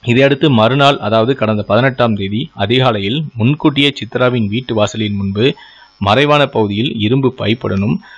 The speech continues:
சையது ரியாசுதீன் தயாராக இருந்தும் உள்ளார். அப்போது வழக்கம் போல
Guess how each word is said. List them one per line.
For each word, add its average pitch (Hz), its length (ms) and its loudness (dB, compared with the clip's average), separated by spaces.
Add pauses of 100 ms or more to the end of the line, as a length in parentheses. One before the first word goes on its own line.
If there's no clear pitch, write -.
(100)
சையது 139 460 0
ரியாசுதீன் 120 600 0
தயாராக 113 500 0
இருந்தும் 104 360 -4
உள்ளார். 101 300 -10 (280)
அப்போது 107 380 0
வழக்கம் 110 380 0
போல 104 340 -2